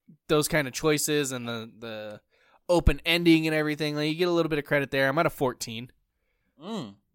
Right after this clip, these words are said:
Speaker 1: I think the audio and everything with it creates, similar to, like, an Uncut Gems, this kind of uneasy feeling throughout certain scenes and everything, and that's how it's shot
Speaker 2: Yeah.
Speaker 1: and, and what they did and created that. So I'm, I'm gonna give it a little bit of love there.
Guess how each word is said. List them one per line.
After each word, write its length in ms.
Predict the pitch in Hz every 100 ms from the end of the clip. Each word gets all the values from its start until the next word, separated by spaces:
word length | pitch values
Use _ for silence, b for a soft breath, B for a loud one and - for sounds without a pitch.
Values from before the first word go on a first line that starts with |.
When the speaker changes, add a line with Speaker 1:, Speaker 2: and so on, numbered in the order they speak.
| - - -
Speaker 1:
I 160 | 139
think 280 | 139 175 156
the 140 | - -
audio 520 | 135 147 147 147 143
and 80 | 139
everything 440 | 139 139 143 131
with 200 | 135 131
it 120 | 143
creates, 760 | - 139 135 135 - - - - _ _ -
similar 420 | 196 - 240 220
to, 60 | 190
like, 180 | 175 156
an 60 | 151
Uncut 420 | 143 139 143 127
Gems, 400 | 131 120 135 -
this 320 | 127 117 - _ _ _ _ _ -
kind 240 | 131 127
of 360 | 123 113 120 - _ _ _ _ _ _
uneasy 600 | 151 156 151 151 143 147
feeling 560 | 131 - 131 131 135 151 - _ _ _ -
throughout 340 | 139 127 127
certain 320 | - 139 127
scenes 300 | - 131 131
and 100 | 135
everything, 240 | 131 135 156
and 80 |
that's 160 | 220 -
how 200 | 135 127
it's 100 | 123
shot 440 | - 120 107 139 - _ _ _ _
Speaker 2:
Yeah. 160 | 170 131
Speaker 1:
and, 160 | 139 156
and 160 | 147
what 160 | 147 139
they 120 | 139
did 240 | 127 127 127
and 140 | 120
created 440 | 135 120 117 110
that. 280 | 107 101 -
So 240 | - 117 110
I'm, 160 | 151 -
I'm 60 | 277
gonna 140 | 359
give 100 | 339
it 60 | 339
a 40 |
little 140 | 330 320
bit 100 | 311
of 60 |
love 200 | 226 113
there. 180 | 101